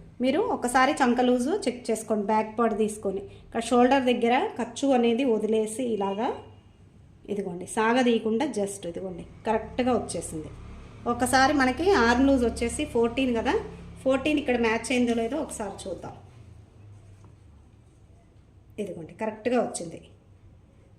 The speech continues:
ఏడు రెండు పద్నాలుగు సరిపోయింది. ఇప్పుడు దీని మీద మార్కింగ్ ఇట్లా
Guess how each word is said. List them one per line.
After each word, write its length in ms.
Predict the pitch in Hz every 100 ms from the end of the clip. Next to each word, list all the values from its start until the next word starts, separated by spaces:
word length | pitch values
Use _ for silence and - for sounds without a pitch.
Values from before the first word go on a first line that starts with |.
| -
ఏడు 140 | 220 220
రెండు 160 | 226 240 233
పద్నాలుగు 480 | 180 190 185 175 190 - - - - - - - - - - -
సరిపోయింది. 520 | 233 196 185 156 139 - 240
ఇప్పుడు 200 | 240 269 220
దీని 180 | 240 247
మీద 120 | 254 262 226
మార్కింగ్ 400 | 220 240 254 233
ఇట్లా 160 | 220